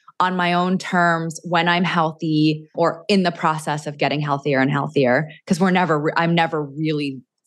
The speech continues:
fully cured from the human condition. But I, it's been one of the great joys of my life to rediscover these relationships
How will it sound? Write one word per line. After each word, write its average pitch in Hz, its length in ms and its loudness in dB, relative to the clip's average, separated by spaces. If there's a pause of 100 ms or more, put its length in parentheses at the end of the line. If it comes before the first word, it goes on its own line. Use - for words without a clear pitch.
(120)
fully 190 360 2
cured 143 680 -2 (340)
from 160 400 0 (160)
the 170 100 0
human 160 340 0
condition. 156 640 0 (340)
But 202 200 0
I, 185 420 2 (420)
it's - 200 -4
been 202 260 2
one 180 180 2
of 170 100 -2
the 175 80 0
great 165 240 0
joys 160 300 0
of 160 120 -6
my 160 160 0
life 180 440 0 (140)
to 165 520 4 (280)
rediscover 170 680 0
these 147 220 -4
relationships 147 1000 -6